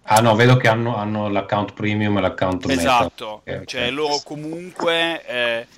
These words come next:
Speaker 2: hanno tre tipologie di account. L'account gratuito ha un limite tendenzialmente basso, cioè solo duecento euro di ritiri dal
Speaker 1: Mm.
Speaker 2: bancomat, senza fee, dopo anche loro hanno le fee. Eh,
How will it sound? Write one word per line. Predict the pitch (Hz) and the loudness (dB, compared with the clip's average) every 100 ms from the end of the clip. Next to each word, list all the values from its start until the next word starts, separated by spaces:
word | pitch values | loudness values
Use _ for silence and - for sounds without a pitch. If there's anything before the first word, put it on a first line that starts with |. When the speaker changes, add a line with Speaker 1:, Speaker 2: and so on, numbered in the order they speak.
| _ _ _ - | _ _ _ -2
Speaker 2:
hanno | 131 123 120 117 | 0 0 -2 -12
tre | 110 127 | -10 -8
tipologie | 135 127 127 113 123 | -8 -12 -12 -10 -8
di | 120 | -8
account. | - 123 107 113 127 - 147 165 - - | -6 -2 -2 -4 -10 -10 -8 -8 -10 -12
L'account | 120 117 - 139 139 135 | -8 -6 0 0 0 -6
gratuito | 120 127 127 147 151 131 - 117 110 113 _ _ _ _ - | -12 -10 -10 -12 -14 -14 -12 -10 -10 -14 _ _ _ _ -6
ha | 131 | -6
un | 127 127 | -6 -10
limite | 131 147 139 127 120 _ _ _ _ _ _ | -10 -10 -8 -4 -4 _ _ _ _ _ _
tendenzialmente | 127 123 127 120 131 120 127 135 127 | -8 -6 -6 -6 -6 -6 -6 -8 -4
basso, | 123 123 110 - 110 110 | 0 0 0 -8 -14 -16
cioè | 117 110 | -16 -14
solo | - 123 | -14 -14
duecento | 120 117 - 120 120 123 | -14 -12 -10 -10 -12 -10
euro | 120 120 113 113 | -8 -6 -8 -14
di | 110 110 | -16 -18
ritiri | 110 - 113 113 | -18 -16 -14 -12
dal | 110 | -10
Speaker 1:
Mm. | |
Speaker 2:
bancomat, | 110 110 92 - 110 110 - 110 104 _ _ _ _ - | -6 -6 -6 -14 -14 -14 -12 -14 -14 _ _ _ _ -12
senza | - 127 120 160 | -4 -4 -4 -8
fee, | - 131 131 | -8 -8 -4
dopo | 120 117 120 | -4 -2 -4
anche | 120 117 | -6 -8
loro | 123 120 | -8 -6
hanno | 117 113 | -8 -10
le | 110 | -14
fee. | - 113 101 _ _ _ _ - - | -14 -14 -16 _ _ _ _ -20 -18
Eh, | - 117 117 | -14 -12 -14